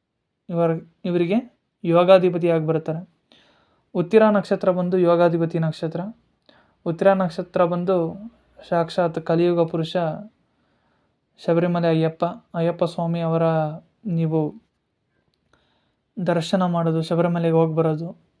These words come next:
ಮಾಲೆ ಹಾಕ್ಕೊಂಡು ನಲವತ್ತೊಂದು ದಿನ ರಥ ಇರೋದು, ಇದೆಲ್ಲ ನಿಮಗೆ ತುಂಬ ಒಳ್ಳೆಯದು. ಸೋಪಾನ ನಾಮಯೋಗದವರಿಗೆ. ಅದೇ ರೀತಿಯಲ್ಲಿ ಶನಿ ಭಗವಾನ್ ನಿಮಗೆ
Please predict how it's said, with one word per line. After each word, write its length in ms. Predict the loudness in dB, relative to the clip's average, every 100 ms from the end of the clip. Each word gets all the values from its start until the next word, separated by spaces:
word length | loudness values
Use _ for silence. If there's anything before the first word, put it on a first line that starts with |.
| _ _ -10
ಮಾಲೆ 320 | -4 -2 0
ಹಾಕ್ಕೊಂಡು 580 | -2 -2 -4 -2 -4 -6 _ _ _ _ _ _ _ -6
ನಲವತ್ತೊಂದು 540 | -2 -2 -2 -2 -2
ದಿನ 220 | -2 0 0
ರಥ 220 | 0 0
ಇರೋದು, 320 | 0 0 0
ಇದೆಲ್ಲ 260 | 0 0 0
ನಿಮಗೆ 300 | 0 0 -2
ತುಂಬ 200 | -2 0
ಒಳ್ಳೆಯದು. 400 | 0 -2 -6 -8
ಸೋಪಾನ 440 | -2 0 0 0
ನಾಮಯೋಗದವರಿಗೆ. 920 | -2 -2 -2 -2 -2 -4 -4 -8 -10 _ _ _ _ _ -10
ಅದೇ 240 | -4 0 2
ರೀತಿಯಲ್ಲಿ 640 | 2 0 -2 -2 -4 -6 _ _ _ _ _ -6
ಶನಿ 200 | -2 2
ಭಗವಾನ್ 400 | 2 4 2 0
ನಿಮಗೆ 680 | -4 -4 -4 -4 -8 -18